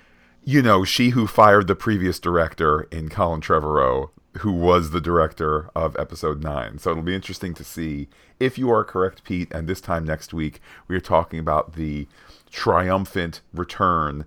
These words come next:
that even ca-, got over my nostalgia skepticism, and Boba Fett is back, and it's just this amazing synergy of old and new, and it's the thing everybody's wanted since nineteen eighty-three, nay, since the holiday special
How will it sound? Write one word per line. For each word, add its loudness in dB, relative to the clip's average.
that -2
even -2
ca-, -6
got 4
over 2
my -2
nostalgia -2
skepticism, -4
and -6
Boba 0
Fett -4
is -8
back, 0
and 0
it's -6
just -6
this -6
amazing -4
synergy -2
of -4
old 0
and -4
new, 0
and -4
it's -12
the -12
thing -4
everybody's -4
wanted -2
since -10
nineteen -4
eighty-three, -4
nay, 2
since -8
the -2
holiday 0
special -2